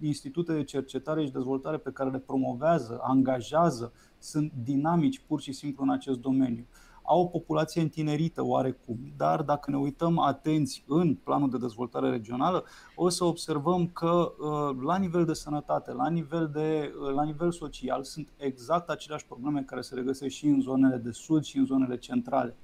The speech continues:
Nu sunt diferențe și discrepanțe foarte mari. Ideea e undeva unde se construiește o comunitate mai închegată cu scopuri comune și comunitatea aceasta cu siguranță devine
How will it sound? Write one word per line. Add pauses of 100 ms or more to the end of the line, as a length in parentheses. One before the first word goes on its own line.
(320)
Nu
sunt
diferențe
și
discrepanțe
foarte
mari. (480)
Ideea
e
undeva
unde
se
construiește
o
comunitate
mai
închegată (120)
cu
scopuri
comune
și
comunitatea
aceasta
cu
siguranță
devine